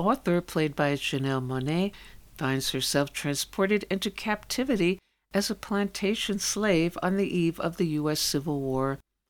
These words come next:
And among the many remarkable features of Antebellum is a tribute to activist in Cuban exile Assata Shakur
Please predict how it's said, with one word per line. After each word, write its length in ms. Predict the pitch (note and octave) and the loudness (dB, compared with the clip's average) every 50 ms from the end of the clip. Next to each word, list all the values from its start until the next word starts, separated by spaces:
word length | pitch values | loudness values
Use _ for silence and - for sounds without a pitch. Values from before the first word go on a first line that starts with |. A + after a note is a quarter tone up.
| _ _ _ - | _ _ _ 0
And 100 | D3+ D3+ | 2 2
among 300 | C#3+ C3+ C#3 C3+ C#3 C3+ | 2 2 2 0 0 0
the 100 | C3 C3+ | -2 -2
many 560 | C3 C3+ C#3+ D3+ D#3 D#3 D#3 D3+ D3+ - - - - | -2 0 0 2 2 2 2 0 -2 -4 -6 -8 -6
remarkable 680 | D3+ C#3+ C#3 C#3+ D#3 G#3+ D#4 D4 - G#3 F#3 F#3 F3 D#3+ | -6 -4 -2 0 0 2 0 2 0 0 0 2 0 0
features 800 | - - - A3+ B3+ B3+ - - F3 D#3+ D3+ D3+ D3+ - - - - - | 0 0 0 0 2 0 0 0 2 2 2 2 2 0 -2 -4 -2 0
of 240 | D3 C#3+ C3+ C3 - - | 0 0 0 -2 -6 -6
Antebellum 720 | - C#3 C3 A#2+ - C#3 - - C3 C3+ D3 E3 E3+ F3+ - - - - - - - - - - | -6 -6 -4 -4 -4 -4 -2 -2 -2 0 0 0 -2 -4 -6 -10 -20 -20 -20 -20 -20 -8 -4 0
is 140 | D3+ - | 2 2
a 60 | D#3 C3+ | 2 2
tribute 520 | - - - D#3 D3+ C#3+ D3 C#3+ C3 - | 2 0 0 0 0 2 2 2 2 0
to 240 | - - C#3+ C#3 C3+ - | 0 -2 -2 -2 -2 0
activist 760 | - E3+ G#3+ - - - A3+ A3 G#3+ G#3+ A3 - - - - - - | 0 0 0 -2 -4 -6 -4 -2 -2 -2 0 0 -2 -2 -4 -4 -2
in 140 | G3+ A3+ G#3+ - | -2 -2 -2 -4
Cuban 440 | - - A3 C4 C4 G3+ G3 - - | -6 -4 -4 -2 -2 -2 -4 -2 -2
exile 560 | - - - - - - E3+ D#3+ E3+ F3 F#3+ - | -4 -4 -4 -4 -2 0 0 2 2 0 0 -2
Assata 460 | - G#3 A3+ - - - E3 E3 D#3+ D#3 | -2 -2 -2 -2 -2 -2 0 0 0 -2
Shakur 680 | - - - C#3 - - - - F#3 G#3 A3 A#3 | -2 -4 -4 -6 -8 -8 -6 -4 -2 -2 -2 -2